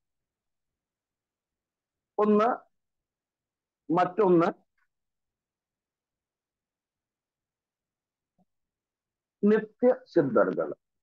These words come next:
ഒന്ന് സാധന സിദ്ധർകളും നിത്യസിദ്ധർകളും. അപ്പൊ ഈ നിത്യസിദ്ധർകള് അവര് already എന്താണ്, elevated ആണ്. അവർ already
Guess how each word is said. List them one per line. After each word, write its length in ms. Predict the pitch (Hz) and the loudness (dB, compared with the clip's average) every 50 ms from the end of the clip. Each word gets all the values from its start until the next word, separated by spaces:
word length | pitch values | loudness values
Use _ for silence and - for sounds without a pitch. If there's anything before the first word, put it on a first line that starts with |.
| _ _ _ _ - 127 | _ _ _ _ -2 0
ഒന്ന് 180 | 131 135 151 147 | 2 2 2 2
സാധന 520 | 143 165 131 117 120 120 135 143 147 160 | 2 2 2 2 2 2 2 2 2 0
സിദ്ധർകളും 680 | 160 - 170 156 139 160 156 165 156 185 220 254 247 | 0 -2 -4 -2 -2 -2 0 0 0 0 0 0 -2
നിത്യസിദ്ധർകളും. 760 | 190 165 170 - - 147 143 - _ _ - 170 - _ _ _ _ _ _ _ _ _ _ _ _ _ _ _ _ _ _ _ _ _ _ _ _ _ _ _ _ _ _ _ _ - | -2 -4 -6 -8 -8 -10 -10 -10 _ _ -20 -20 -20 _ _ _ _ _ _ _ _ _ _ _ _ _ _ _ _ _ _ _ _ _ _ _ _ _ _ _ _ _ _ _ _ -4
അപ്പൊ 120 | 175 214 | 0 2
ഈ 40 | 214 | 2
നിത്യസിദ്ധർകള് 1000 | 208 214 220 214 - 294 285 277 - 254 196 175 214 208 208 185 185 165 143 117 - _ _ _ _ _ _ _ _ _ _ _ _ _ _ 165 | 2 2 2 0 0 -2 -2 -2 -2 -4 -2 -2 0 0 2 2 2 2 0 -2 -2 _ _ _ _ _ _ _ _ _ _ _ _ _ _ -4
അവര് 340 | 175 180 185 190 202 226 | -2 -2 0 0 0 -2
already 1200 | 285 - _ - 131 143 156 165 160 151 139 - 170 170 170 160 185 185 190 190 - - - 123 | -2 -4 _ -4 -2 0 0 0 0 -2 -6 -8 -6 -4 -2 -2 -2 -2 -4 -6 -10 -6 -6 -4
എന്താണ്, 540 | 127 131 135 147 139 139 139 135 143 - - - 120 | -4 -2 -2 0 0 0 0 -2 -2 -4 -4 -4 -4
elevated 680 | 127 135 156 156 147 160 156 151 - _ - 143 127 123 | 0 0 0 0 0 0 -2 -2 -4 _ -4 -4 -2 -2
ആണ്. 340 | 117 107 110 135 175 - - - | -2 -2 -4 -4 -6 -8 -8 -6
അവർ 140 | 127 127 127 | -4 -2 0
already 540 | 127 127 131 131 135 131 127 139 175 220 | 0 0 0 -2 -6 -6 -4 -6 -6 -8